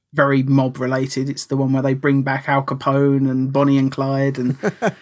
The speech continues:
Speaker 1: I, I love that episode. It's not the best episode of the show, but it's my, it's my favorite. But, uh, yeah,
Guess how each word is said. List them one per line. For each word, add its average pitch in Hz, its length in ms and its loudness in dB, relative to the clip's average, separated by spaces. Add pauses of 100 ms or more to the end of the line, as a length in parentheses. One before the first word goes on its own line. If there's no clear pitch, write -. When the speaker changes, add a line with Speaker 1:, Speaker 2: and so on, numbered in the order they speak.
(260)
Speaker 1:
I, 165 160 2
I 175 120 2
love 160 240 2
that 131 140 0
episode. 127 360 -4
It's 156 120 0
not - 140 4
the 185 60 -2
best 160 280 0
episode 214 360 -2
of 214 60 -2
the 226 60 -2
show, 196 260 0
but 185 120 -2
it's 156 160 -4
my, 143 200 0
it's 151 160 -4
my 147 80 0
favorite. 127 460 -6 (720)
But, - 360 -4
uh, 131 200 0 (380)
yeah, 156 360 -2